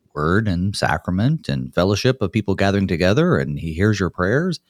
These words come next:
And so if we were to take that same argument here, we would say, "Well, you know, the fact that,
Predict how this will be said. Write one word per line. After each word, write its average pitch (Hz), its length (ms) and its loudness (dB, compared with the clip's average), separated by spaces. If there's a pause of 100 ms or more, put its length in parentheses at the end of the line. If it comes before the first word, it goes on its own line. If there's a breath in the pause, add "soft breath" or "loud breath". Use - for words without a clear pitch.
(760)
And 127 160 2
so 135 280 4
if 135 140 2
we 135 120 6
were 127 100 6
to 107 100 0
take 139 300 2
that 107 180 2
same 104 260 4
argument 104 400 4
here, 107 380 4
we 95 140 4
would 90 180 0
say, 92 160 2
"Well, 123 420 2 (400)
you 117 100 0
know, 90 120 4
the 90 100 2
fact 127 300 0
that, 98 240 2